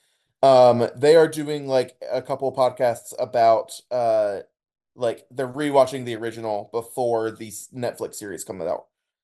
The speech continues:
um, which I don't think that has started yet, but that will be out in a couple weeks. So I plan on listening to them instead of rewatching the animated one, uh, leading up to the Netflix show.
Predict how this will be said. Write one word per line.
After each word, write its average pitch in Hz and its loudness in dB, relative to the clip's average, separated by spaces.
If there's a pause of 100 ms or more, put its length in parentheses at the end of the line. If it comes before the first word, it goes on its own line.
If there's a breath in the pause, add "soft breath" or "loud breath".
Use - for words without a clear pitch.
(160)
um, 107 2 (360)
which 143 -6
I 147 4
don't 143 4
think 139 0
that 131 6
has 117 2
started 117 -6
yet, 107 -4
but - -12
that 113 -4
will 104 -10
be 120 -4
out 110 4
in 104 -8
a 107 -12
couple 113 -12
weeks. 104 -16
So 107 -4 (380)
I 180 6
plan 185 4
on 143 2 (120)
listening 143 -6
to 123 -14
them 117 0
instead 117 -8
of 113 -6
rewatching 117 -4
the 110 -14 (680)
animated 117 -2
one, 107 -2 (160)
uh, 104 2 (580)
leading 123 -10
up 117 -4
to 123 -20
the 113 -10
Netflix 95 -10
show. 95 -6